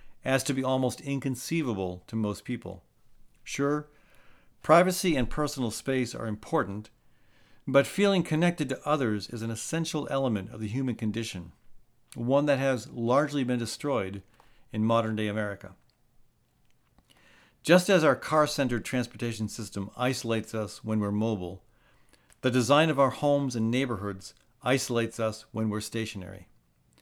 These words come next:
When walls that separate us from each other are fashioned in wood and stone, we are physically and psychically cut off from the world. When one's walls are the thin fabric of a tent,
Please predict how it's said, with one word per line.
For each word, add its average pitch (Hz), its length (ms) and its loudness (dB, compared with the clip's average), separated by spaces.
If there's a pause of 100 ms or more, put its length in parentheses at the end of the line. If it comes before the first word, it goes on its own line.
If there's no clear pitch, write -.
(760)
When 139 240 6
walls 175 420 8
that 139 160 0
separate 139 540 4
us 120 120 0
from 127 240 -2
each 127 260 -4
other 107 420 -4 (1200)
are 117 120 0
fashioned 139 500 4
in 113 180 2
wood 147 280 2
and 127 180 -4
stone, 107 580 -2 (540)
we 139 220 4
are 131 280 2
physically 165 640 0
and 123 160 0
psychically 98 880 -4
cut 123 220 -4
off 113 180 0
from 110 160 -4
the 101 80 -4
world. 101 440 -4 (1200)
When 135 220 4
one's 147 300 4
walls 135 520 4
are 120 80 -2
the 120 120 0
thin 160 420 0
fabric 123 480 2
of 101 80 -8
a 107 60 -6
tent, 107 500 -8